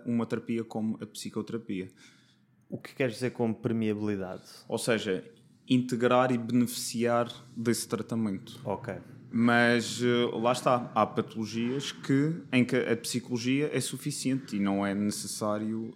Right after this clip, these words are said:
Speaker 1: eh, a ação do, da psiquiatria. Aliás, eu defendo esta opinião já há muito tempo, até mesmo antes de, de entrar em psiquiatria. Todos nós,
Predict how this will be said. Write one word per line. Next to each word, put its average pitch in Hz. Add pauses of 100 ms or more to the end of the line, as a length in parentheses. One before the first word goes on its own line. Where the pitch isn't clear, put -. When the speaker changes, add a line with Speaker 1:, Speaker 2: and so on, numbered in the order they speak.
Speaker 1:
eh, 110
a 110
ação 110
do, 110
da 107
psiquiatria. 110 (480)
Aliás, 110 (480)
eu 127
defendo 117
esta 107
opinião 107 (200)
já 101
há 104
muito 98
tempo, 110
até 104
mesmo 101
antes 101
de, 101 (120)
de 110
entrar 107
em 104
psiquiatria. 113 (460)
Todos 147
nós, 120